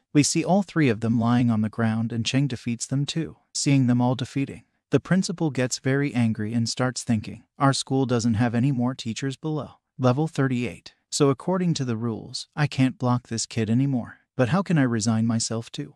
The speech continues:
surrender the foundation of our school that we've held for the past hundred years? How about I just get rid of this kid here? What? I'm being watched. There's an expert protecting this kid from behind the scenes. If I were to make a move right now, I would be basically guaranteeing my own death."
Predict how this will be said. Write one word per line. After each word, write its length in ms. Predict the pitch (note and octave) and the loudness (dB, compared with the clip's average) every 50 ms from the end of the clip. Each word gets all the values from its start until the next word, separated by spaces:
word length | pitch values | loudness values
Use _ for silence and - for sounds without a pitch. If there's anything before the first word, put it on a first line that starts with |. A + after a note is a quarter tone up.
| _ _ | _ _
surrender 440 | - - - C#3 C3+ D3+ D#3+ D#3+ D#3+ | -10 -4 0 2 4 4 4 4 2
the 100 | C3+ C3+ | 0 -2
foundation 560 | - - C#3 C#3 C3+ A2+ A2+ A2+ - - A#2 | 0 2 2 2 4 2 0 -2 0 0 2
of 140 | A2+ A2 A2+ | 2 2 2
our 120 | A2+ A2+ | 0 0
school 360 | A2+ - - - C3 C3 B2+ A2+ | 0 -2 -4 -4 -2 -2 0 -2
that 120 | A#2 G#2 | -2 -2
we've 200 | A#2 A#2+ A2 - | -2 -4 -4 -2
held 240 | - A#2 B2+ C#3 C3+ | -2 -2 -2 -2 -2
for 120 | - C#3 | -4 -4
the 120 | A2+ A2+ - | -4 -4 -2
past 340 | - B2 C3 D3 - - | -2 -2 -2 -2 -4 -6
hundred 340 | - - C3 B2 C#3 D3 C#3+ | -2 0 0 0 0 -2 -4
years? 420 | C#3+ A#2+ G#2 - - - - - _ _ _ - | -4 -6 -6 -6 -8 -12 -12 -12 _ _ _ -4
How 180 | - C#3 C#3 | 0 2 2
about 260 | D3+ D3 C#3 B2+ B2 A#2+ | 2 2 2 2 2 2
I 80 | A#2+ | 2
just 440 | A2+ - - - - - - - - _ _ _ - | 0 -2 -6 -8 -8 -8 -8 -10 -12 _ _ _ -2
get 200 | B2+ C3 - C#3+ | -2 -2 0 0
rid 140 | C3+ C3 | -2 0
of 100 | A#2+ A2+ | 0 -2
this 200 | A2+ A#2 A2 - | -4 -4 -6 -6
kid 220 | - - C#3+ C3+ - | -4 -4 -4 -4 -2
here? 320 | - C#3 A#2+ - - _ _ _ - | -4 -8 -8 -8 -12 _ _ _ -2
What? 340 | C3+ C3 C3 A#2 - - _ _ - | 0 0 0 0 -2 -14 _ _ -4
I'm 160 | - C#3 C#3 | 0 2 2
being 240 | B2+ C3 A#2+ A#2 A#2 | 2 2 2 2 2
watched. 440 | B2+ C3 B2 A2+ B2 - - - - _ _ _ - | 0 -2 -2 -4 -6 -10 -10 -10 -12 _ _ _ 2
There's 180 | C3+ C3+ B2 B2+ | 4 4 4 4
an 120 | C#3+ D#3 | 0 -2
expert 400 | G3 G#3+ - - - C#3 B2+ - | -2 -6 -6 -4 -4 -4 -4 -2
protecting 520 | - C#3+ B2+ - D3+ C#3+ - - A#2+ A#2 | -4 -4 -2 0 -2 -2 0 0 0 2
this 180 | G#2+ G#2+ G#2 - | 2 0 -2 -6
kid 240 | - - A2+ G#2+ G#2+ | -6 -4 -6 -6 -4
from 180 | - B2 A#2+ | -2 -2 -2
behind 400 | A#2 A#2+ G#2+ A#2 C#3 B2+ - - _ _ _ _ _ _ _ | 0 -2 -2 -2 -4 -4 -4 -8 _ _ _ _ _ _ _
the 100 | - D3 | 2 2
scenes. 520 | C3 - - C3 A#2+ A2 C3+ C#3+ - - - _ _ - | 2 2 0 -2 -2 -4 -6 -10 -14 -14 -14 _ _ -8
If 160 | B2+ A2 - | -6 -2 -2
I 80 | D#3+ E3+ | 0 0
were 100 | F3+ E3+ | 0 -2
to 100 | - D3+ | 0 2
make 200 | C#3 C3 A#2+ - | 0 0 2 0
a 40 | |
move 300 | C3+ B2+ B2+ A#2+ A2+ - | 0 0 2 0 0 0
right 220 | - A#2+ A#2+ A#2 - | 0 -2 -2 -2 -4
now, 280 | A#2 G2+ F#2+ G2+ - _ - | -6 -6 -8 -10 -12 _ -4
I 120 | - D3+ | 0 0
would 120 | D3+ D3 B2 | 2 0 0
be 120 | A#2 A#2 | -2 -4
basically 520 | G#2 - A#2+ B2+ B2+ - A#2+ - - A2+ G#2+ | -4 -2 -2 -2 -2 -4 -6 -6 -6 -6 -4
guaranteeing 600 | - A#2 A2+ A2+ A2+ A#2 - - B2+ B2+ C3 C3+ | -2 0 0 2 0 0 -2 -2 -2 0 0 0
my 160 | C#3 C#3 D3 | -2 -2 -2
own 160 | D3 C#3+ D3+ | -2 -2 -2
death." 340 | C#3+ - G2 - - - - | -4 -4 -6 -10 -10 -16 -20